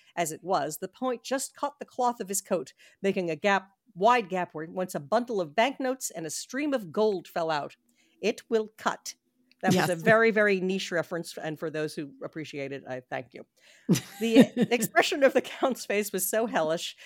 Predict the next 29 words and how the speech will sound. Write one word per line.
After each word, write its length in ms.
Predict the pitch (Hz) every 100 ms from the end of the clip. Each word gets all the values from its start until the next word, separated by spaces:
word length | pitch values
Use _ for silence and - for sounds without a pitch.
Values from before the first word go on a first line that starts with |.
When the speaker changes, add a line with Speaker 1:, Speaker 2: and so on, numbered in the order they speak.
| - -
Speaker 1:
that 120 | 196
for 160 | 233 208
a 60 |
moment 300 | 202 254 311
I 100 | 208
feared 300 | 202 160 151
for 140 | - 196
Harker, 480 | 254 311 - - _ _ _ _ -
though 160 | 185 180
I 80 | 165
saw 240 | - 233
him 120 | 226 208
throw 200 | 196 180
the 80 | 151
terrible 440 | - 226 190 185
knife 240 | 185 180
aloft 380 | 160 165 226 -
again 260 | 196 185 185
for 140 | 170 156
another 280 | 160 196
stroke. 500 | 196 - 170 135 - _ _ _ _ _ _ _ _ _ _ - -
Instinctively, 720 | 220 - 311 - 185 160 156
I 60 | 151
moved 280 | 190 214
forward 380 | - 180 160 139
with 160 | 156 143
a 40 |
protective 480 | - - 302 294 190
impulse, 460 | 185 180 135 -